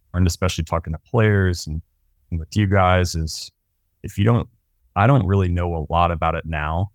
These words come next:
So I'm taught to read some books. And if you don't know where to make the right decision, talk to some people that do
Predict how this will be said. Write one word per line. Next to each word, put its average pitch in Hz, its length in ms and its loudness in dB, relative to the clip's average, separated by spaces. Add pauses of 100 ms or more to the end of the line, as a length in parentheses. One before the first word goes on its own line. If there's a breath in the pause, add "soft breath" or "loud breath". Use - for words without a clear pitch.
(120)
So 85 580 -4 (640)
I'm 95 240 2
taught 87 460 -2
to 85 500 -4 (200)
read 101 260 0
some 90 180 0
books. 80 600 -4
And 85 560 2
if - 80 -12
you 98 60 -2
don't 113 200 4
know 98 240 2 (380)
where 98 280 4
to 95 80 2
make 92 220 2
the 90 80 -2
right 87 180 0
decision, 92 600 0 (640)
talk 107 200 2
to 98 100 0
some 90 180 0
people 85 260 0
that 71 200 -2
do 64 340 -8